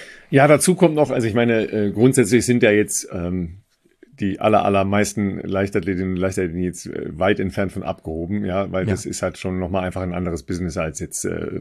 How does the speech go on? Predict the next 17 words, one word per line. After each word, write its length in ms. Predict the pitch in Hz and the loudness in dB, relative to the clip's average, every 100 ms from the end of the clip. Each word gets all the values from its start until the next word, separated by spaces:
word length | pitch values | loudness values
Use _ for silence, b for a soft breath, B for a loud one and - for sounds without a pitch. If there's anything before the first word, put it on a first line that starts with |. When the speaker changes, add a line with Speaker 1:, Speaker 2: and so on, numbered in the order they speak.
| - - | -12 -14
Speaker 1:
Fußball 480 | - 87 - 78 | -10 -8 -6 -4
oder 320 | 78 82 80 - | -4 -4 -4 -6
Golf 400 | 82 85 85 - | -4 -2 -4 -6
oder 260 | 78 85 | -6 -6
Tennis 320 | - 87 82 | -4 -4 -4
oder 140 | 82 73 | -6 -6
was 160 | 76 | -8
ever. 240 | 85 95 B B B B B B B B B _ _ _ _ _ _ | -6 -6 B B B B B B B B B _ _ _ _ _ _
Aber 520 | 120 139 110 117 165 - _ _ _ - | 2 4 4 2 0 -8 _ _ _ -20
trotzdem, 840 | - 127 170 - 117 101 117 151 - _ _ _ _ _ _ _ _ _ _ _ - | 2 4 4 2 2 2 2 -2 -12 _ _ _ _ _ _ _ _ _ _ _ -6
es 280 | 123 - - | -6 -6 0
gab 260 | 135 110 | 0 0
so 180 | 107 165 | 2 2
viele 640 | - 160 147 143 143 - _ _ _ 117 | 2 2 4 4 4 -2 _ _ _ -6
Situationen 840 | 107 131 139 120 - 135 156 165 | -4 0 2 2 2 2 2 -2
und 220 | - 117 110 | -2 -2 0
Möglichkeiten, 1120 | 110 160 - 110 - 92 87 - 131 190 | 2 2 2 -6 -4 -4 -4 -4 -8 -8